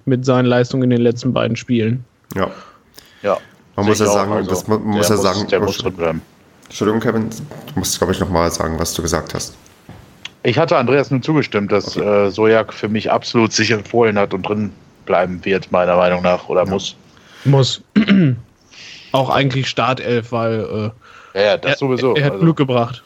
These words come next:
Speaker 2: <laughs> Richtig, weil, weil dann können wir gleich mal auf die erste Szene, die wirklich wichtig ist, gegen Halle schauen. Und zwar,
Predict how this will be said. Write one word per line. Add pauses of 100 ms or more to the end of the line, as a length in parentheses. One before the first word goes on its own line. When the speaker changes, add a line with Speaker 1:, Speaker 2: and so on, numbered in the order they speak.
Speaker 2:
<laughs>
Richtig,
weil, (300)
weil
dann
können
wir
gleich
mal
auf
die
erste
Szene,
die
wirklich
wichtig
ist,
gegen
Halle
schauen.
Und
zwar,